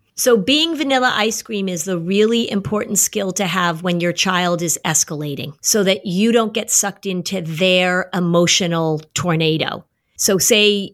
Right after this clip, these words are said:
you know, with your daughter, if she had come back at you that she wasn't going to call, you know, she wasn't going to call the teacher or, or if she had tried to blame you, right? "Well, it was your fault, Mom. You should have blah, blah, blah." And then if you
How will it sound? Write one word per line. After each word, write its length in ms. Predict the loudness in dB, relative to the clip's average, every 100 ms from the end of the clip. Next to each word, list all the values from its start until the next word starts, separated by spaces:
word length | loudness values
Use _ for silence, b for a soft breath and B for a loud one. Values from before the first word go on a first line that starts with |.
| _
you 120 | 0
know, 100 | 0
with 180 | 0 0
your 160 | 0
daughter, 400 | 2 2 2 0
if 100 | -4
she 220 | -2 0 0
had 180 | -2
come 200 | -2 -2
back 260 | 0 -2 -2
at 100 | -6
you 200 | -2 0
that 160 | 0 0
she 180 | 0
wasn't 340 | 2 0 0 -4
going 360 | -2 0 -2 -2
to 320 | 0 0 -2 -2
call, 280 | 0 0 -2
you 80 | -4
know, 80 |
she 160 | -2 0
wasn't 260 | 0 0 0
going 200 | -2 -2
to 80 |
call 240 | -2 0 0
the 100 | -2
teacher 380 | -2 -2 0 0
or, 260 | 0 0
or 160 | 2 2
if 100 | 2
she 120 | 0
had 140 | 0 0
tried 260 | 0 -2
to 100 | -4
blame 400 | -6 -6 -4 -4
you, 380 | -2 0 0 0
right? 260 | 0 -2 -2
"Well, 120 | -2
it 60 | -2
was 180 | 0
your 160 | 2 2
fault, 320 | 4 4 4
Mom. 240 | 0 0 2
You 160 | 2
should 160 | 2 -2
have 100 | -2
blah, 100 | -2
blah, 120 | 0
blah." 280 | 2 2 2
And 140 | 0 0
then 100 | -2
if 140 | -4
you 320 | -4 0 2